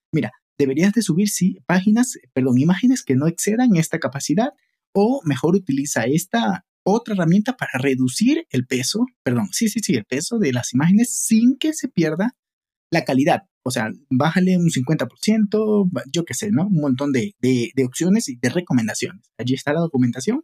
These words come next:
También un acompañamiento, ok, tú estás allí con el cliente, eh, tiene una duda, tú estás allí o tu equipo, ya sea del servicio al cliente, tu manager o directamente la persona que implementa esa parte de la, de, de, de,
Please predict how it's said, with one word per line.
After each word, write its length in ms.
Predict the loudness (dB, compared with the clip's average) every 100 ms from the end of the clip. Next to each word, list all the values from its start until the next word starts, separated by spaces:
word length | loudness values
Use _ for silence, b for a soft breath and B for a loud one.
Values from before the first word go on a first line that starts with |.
| _
También 220 | 0 2
un 100 | 2
acompañamiento, 840 | 2 0 0 2 2 4 2 0 -2
ok, 180 | -6 -6 -2 0 0
tú 80 | -2
estás 240 | -6 -4 -2
allí 140 | -2
con 160 | 0 -2
el 140 | -4
cliente, 520 | -2 0 2 0 -2 -4 -4
eh, 120 | -6
tiene 200 | 0 2
una 160 | 2 2
duda, 240 | 0 -2
tú 100 | -2
estás 220 | -4 -2 0
allí 200 | 2 2
o 120 | 2
tu 100 | -4
equipo, 540 | _ 0 2 0 -2 _
ya 80 | -6
sea 220 | -2 0
del 240 | 2 0 -2
servicio 420 | -8 -8 -4 -4
al 60 |
cliente, 500 | 0 0 0 0 -2
tu 140 | -2 -2
manager 640 | 0 2 2 2 2 0 -2 _ _
o 40 | -2
directamente 720 | 0 0 0 0 -2 -2 -4 b _
la 60 | -8
persona 240 | -2 -2 -2
que 120 | -4
implementa 500 | -6 -2 2 2 0
esa 180 | -6 -4
parte 360 | -4 -4 -6
de 160 | -2 -4
la, 180 | -4 -10 -4
de, 220 | -2 -2
de, 200 | -2 -4 -4 -8
de, 120 | -12